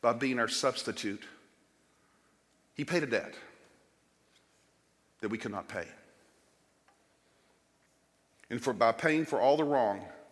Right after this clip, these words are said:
that we've ever done. That's what the cross means. And you connect with the cross by being dependent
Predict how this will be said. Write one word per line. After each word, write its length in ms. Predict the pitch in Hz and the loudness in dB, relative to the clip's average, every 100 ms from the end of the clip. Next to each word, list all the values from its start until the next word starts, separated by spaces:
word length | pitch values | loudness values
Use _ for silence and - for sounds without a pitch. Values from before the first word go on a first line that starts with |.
| - | -8
that 120 | 107 | -4
we've 200 | 110 107 | -4 -4
ever 340 | 110 110 107 104 98 | -2 -2 -4 -10 -12
done. 300 | 98 101 98 95 - _ _ _ _ _ _ _ _ _ _ | -6 -4 -6 -12 -20 _ _ _ _ _ _ _ _ _ _
That's 300 | 180 180 - | 2 2 0
what 160 | 135 117 | -2 -4
the 60 | |
cross 460 | 120 113 101 - - | -6 -2 -2 -2 -10
means. 440 | 92 90 - - - - - - - - _ _ _ _ _ _ _ _ _ _ _ _ _ - | -14 -16 -14 -14 -16 -20 -20 -20 -20 -20 _ _ _ _ _ _ _ _ _ _ _ _ _ -2
And 100 | 131 | 0
you 80 | 123 | 2
connect 520 | 156 143 151 202 - | 2 4 6 4 0
with 160 | 160 | -4
the 40 | - | -4
cross 720 | - 104 85 - - - - - _ _ _ _ _ _ _ _ _ _ _ _ _ - | -2 -2 -2 -2 -2 -4 -14 -20 _ _ _ _ _ _ _ _ _ _ _ _ _ -6
by 80 | 107 | -2
being 240 | 113 104 | -2 -4
dependent 480 | 92 143 147 160 | -4 -4 -2 -4